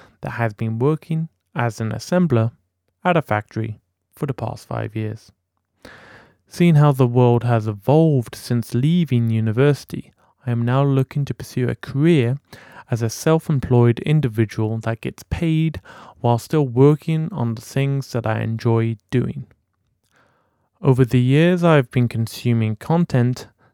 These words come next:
taking notes, and thinking deeply on a variety of subjects. Some of these thoughts and notes have turned into projects, and that is why I am calling myself a project creator as well as a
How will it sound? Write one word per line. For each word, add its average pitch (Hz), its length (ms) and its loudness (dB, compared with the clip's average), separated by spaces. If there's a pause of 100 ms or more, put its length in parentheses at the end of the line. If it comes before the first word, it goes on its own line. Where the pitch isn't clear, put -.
(140)
taking 110 480 -2
notes, - 460 -4 (180)
and 117 200 -6
thinking 165 680 -2
deeply 120 600 -4
on 117 140 -4
a 110 100 -2
variety 143 720 0
of 120 140 0
subjects. - 720 -8 (520)
Some 151 240 0
of 123 100 2
these 117 200 0
thoughts - 560 -4
and 120 260 -2
notes 151 520 -2
have 113 260 -4
turned 117 500 -2 (140)
into 175 460 2
projects, - 760 -6 (400)
and 120 120 -4
that - 100 -2
is 117 160 -2
why 120 360 2
I 117 200 0
am 107 160 -6
calling 139 560 -2
myself 110 640 -8 (340)
a 113 80 -4
project 147 720 -2
creator 113 480 -8 (280)
as 113 160 -2
well 120 460 0 (140)
as 110 240 -4
a 110 140 0